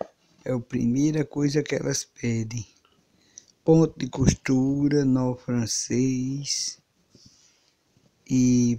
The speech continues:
ponto caseado, ponto reto, elas pedem isso. Por quê? Porque esses pontos eu cobro mais barato. Tá entendendo?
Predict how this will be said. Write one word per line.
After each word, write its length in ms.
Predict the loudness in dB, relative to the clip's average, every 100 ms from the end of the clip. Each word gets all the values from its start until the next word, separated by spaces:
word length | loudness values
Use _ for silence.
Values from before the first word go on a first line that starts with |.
| 0
ponto 320 | 2 2 0
caseado, 1400 | -2 -2 -2 -2 -4 -2 -2 -2 -2 -2 0 0 0 -2 -6 _ _ _ _ _ _ _ _ _ _ _ _ _ _ _ _ _ _ _ _ _ _ _
ponto 380 | 0 2 2 0
reto, 560 | 2 0 -2 -4 -4 -4
elas 200 | -4 -4
pedem 520 | -2 0 0 0 0
isso. 160 | -2 -2
Por 200 | 2 2
quê? 180 | 0 -4
Porque 240 | -2 -2
esses 260 | 0 -2 -4
pontos 400 | 0 0 2 -2
eu 60 |
cobro 340 | 4 4 4 0
mais 220 | 0 -2
barato. 640 | -4 -6 -6 -12 -20 -20 _ _ _ _ -10
Tá 80 | -10 _ _ _ _ _ _ _ _ _ -14
entendendo? 680 | -14 -14 -8 -2 0 0 -2